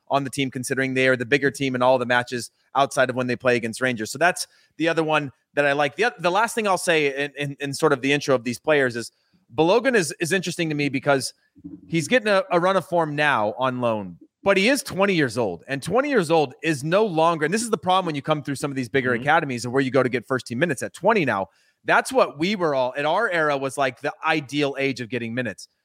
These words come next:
Speaker 1: If you look at our national team now, most of these guys are getting minutes at seventeen, eighteen, nineteen, and that's a big gap of development that I think is missing for Malone. And of course, he's getting minutes in the reserves and things like that,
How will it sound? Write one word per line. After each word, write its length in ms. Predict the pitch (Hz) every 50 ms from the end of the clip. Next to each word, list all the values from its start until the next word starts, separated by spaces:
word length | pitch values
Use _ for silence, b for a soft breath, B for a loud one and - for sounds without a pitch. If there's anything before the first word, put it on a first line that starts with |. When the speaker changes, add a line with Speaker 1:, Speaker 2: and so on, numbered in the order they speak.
| _ _ _ _ _ _ _ _ _ _ _ _
Speaker 1:
If 160 | - 175 131 156
you 120 | 240 277
look 140 | 294 285 -
at 60 | 190
our 100 | 160 147
national 360 | 147 156 185 190 - 170 143
team 140 | 135 147 135
now, 180 | 151 160 143 113
most 260 | 117 131 185 247 -
of 40 | -
these 160 | 233 175 139
guys 220 | - 160 160 139
are 40 | 143
getting 240 | 127 143 131 131 131
minutes 260 | 143 143 135 - -
at 60 | 107
seventeen, 420 | - - 156 151 147 - 143 139 135
eighteen, 380 | 135 135 123 - - 131 120
nineteen, 480 | 120 120 120 113 - - 131 131 120 113
and 80 | 113
that's 180 | 131 165 185 -
a 60 | 135 104 _
big 220 | - 170 160 123 -
gap 300 | 143 143 143 139 - -
of 120 | 120 98 -
development 500 | - 101 135 160 190 175 - 123 113 107
that 80 | 123 120
I 80 | 123
think 160 | 120 135 127 120
is 140 | 117 -
missing 280 | 135 151 151 - 147 127
for 120 | - 131
Malone. 220 | 117 156 202 202 208
And 80 | 226
of 80 | 214 -
course, 180 | - 247 226 220
he's 80 | 214
getting 220 | 160 196 175 170 156
minutes 280 | 151 151 160 156 -
in 80 | 160 151
the 60 | 147
reserves 420 | 143 143 123 139 135 135 135 117
and 100 | 120 123
things 160 | 117 139 120 -
like 140 | 123 120
that, 220 | - 190 170 131